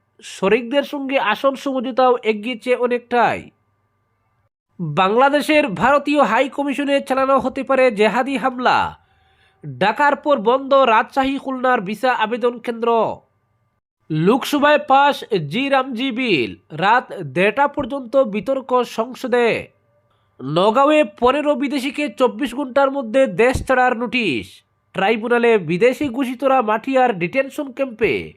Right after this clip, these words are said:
বাংলা সীমান্তে ছেড়ে আসবে পুলিশ। জুবিনের মৃত্যুতে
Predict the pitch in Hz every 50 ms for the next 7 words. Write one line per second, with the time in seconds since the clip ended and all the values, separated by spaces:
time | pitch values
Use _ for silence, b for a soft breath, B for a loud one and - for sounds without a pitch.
0 | _ _ _ _ _ _ _ _ _ _ _ - 147 135 127 180 180 190 220 262
1 | 294 277 - - 285 277 277 277 277 - 294 269 269 262 - 226 220 240 254 254
2 | 262 - - - 262 247 240 247 - 254 226 247 247 240 226 165 110 87 - -
3 | _ _ _ _ _ _ _ _ _ _ _ _ _ _ _ _ _ _ _ _
4 | _ _ _ _ _ _ _ - 185 165 143 127 139 202 196 190 254 269 294 302
5 | 269 285 294 233 - - 285 - 302